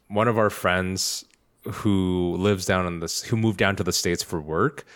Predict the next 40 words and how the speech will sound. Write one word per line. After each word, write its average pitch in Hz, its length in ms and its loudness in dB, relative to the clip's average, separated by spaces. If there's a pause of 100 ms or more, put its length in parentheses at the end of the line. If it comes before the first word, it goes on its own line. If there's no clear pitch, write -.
(140)
he - 160 -6
comes 98 320 -2
up - 340 -2
back, 104 280 2
uh, - 40 -12
uh, 87 640 4
every, 92 880 2 (440)
uh, 87 480 2
well, 160 160 4
he 170 120 0
come, 208 340 0
he 170 100 2
technically 202 300 0
comes 139 260 -2
back 113 220 2
every 98 180 0
year, 85 400 2
but 82 320 0 (400)
we 98 340 0
don't 95 220 0
always 92 300 4
get 87 200 -2
to - 80 -8
see 87 200 -2
each 90 140 -2
other. 123 320 4 (400)
Uh, 78 200 0
just 80 180 -4
sometimes 80 320 -6
it's 69 180 -6
timing 90 640 -2
or 78 180 -6
whatever 80 360 -2
it 78 80 -8
may 78 140 -12
be, 101 280 0
but 85 180 -4
we 82 100 -4
got 85 180 0
to 78 120 -6